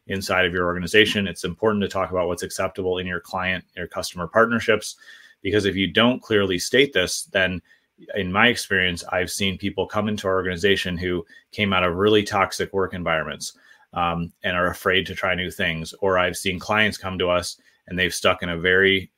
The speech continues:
you know, old school or traditional path that needs an update, but they're afraid to try and fa-, fail. And so when we, when we share this and we implement it, we talk about a process that, and, and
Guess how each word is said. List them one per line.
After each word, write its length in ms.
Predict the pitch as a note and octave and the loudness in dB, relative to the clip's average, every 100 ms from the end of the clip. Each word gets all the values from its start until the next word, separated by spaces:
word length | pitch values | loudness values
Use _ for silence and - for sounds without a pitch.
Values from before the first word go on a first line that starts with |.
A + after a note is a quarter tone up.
| - | -6
you 160 | G2 | -2
know, 160 | F2 E2 | 0 0
old 340 | F#2 G2+ G#2 | 2 2 2
school 320 | - - G2 F#2+ | 0 2 4 2
or 140 | F2 | 0
traditional 480 | - F#2+ F#2 - F2 | 0 0 0 -4 -6
path 380 | - F#2 F2+ - | -2 -2 -2 -4
that 140 | E2+ | -6
needs 200 | F#2+ G2 | -4 -4
an 100 | F#2+ | -2
update, 480 | F#2 - - F2+ F2 - _ - | 0 0 0 -2 -2 -12 _ -10
but 120 | F2 | -2
they're 180 | F#2+ F#2 | 0 0
afraid 360 | - G#2 G#2+ | 2 4 4
to 80 | G2+ | 2
try 280 | - F2 E2 | -2 -4 -4
and 200 | D#2+ D#2 | -6 -10
fa-, 140 | - - | -12 -10
fail. 400 | - F2+ D#2 - _ _ _ _ _ _ _ - | -6 -4 -4 -6 _ _ _ _ _ _ _ -4
And 180 | G#2+ G#2 | -2 4
so 320 | G#2 F#2 - - - - _ | 4 4 0 -16 -20 -20 _
when 160 | G#2+ G2+ | -2 2
we, 280 | G2 G#2 G#2 | 0 -2 -6
when 180 | A2 G2 | -4 0
we 100 | G2 | 0
share 260 | F#2 B2 B2+ | 4 6 8
this 200 | A2 - | 6 2
and 80 | G2 | -4
we 80 | |
implement 520 | G2 A2 G#2+ F#2 F2+ F2+ | -4 -4 -4 -4 -4 -4
it, 120 | - _ - _ | -8 _ -20 _
we 100 | G#2 | -4
talk 280 | G2+ A#2 A#2+ | 0 2 2
about 240 | C3 A#2 | 4 4
a 60 | G2 | 4
process 600 | - F#2 F2+ F#2 F2+ - - | 0 -4 -2 -6 -6 -8 -4
that, 240 | G2+ F2+ F2+ - | -2 0 -2 -8
and, 140 | F#2 | -6
and 440 | F2+ - F#2 F2+ | -6 -6 -8 -8